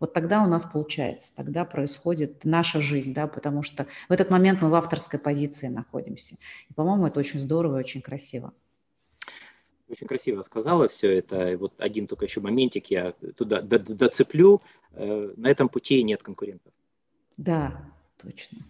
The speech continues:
Speaker 1: Круто. Спасибо, спасибо тебе большое за такой разворот взгляда, да, за то, что вот можно, оказывается, и по-другому.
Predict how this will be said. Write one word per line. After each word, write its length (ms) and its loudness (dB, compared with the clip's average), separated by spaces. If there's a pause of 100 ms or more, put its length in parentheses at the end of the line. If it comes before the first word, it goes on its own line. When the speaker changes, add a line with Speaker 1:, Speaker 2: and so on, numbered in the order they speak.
(420)
Speaker 1:
Круто. 160 -20 (1600)
Спасибо, 720 6
спасибо 440 2
тебе 200 -2
большое 560 4
за 360 4
такой 320 0
разворот 720 4
взгляда, 920 4
да, 500 2
за 80 -2
то, 160 -2
что 220 -6
вот 380 -2
можно, 760 0
оказывается, 640 -4
и 20 0
по-другому. 920 4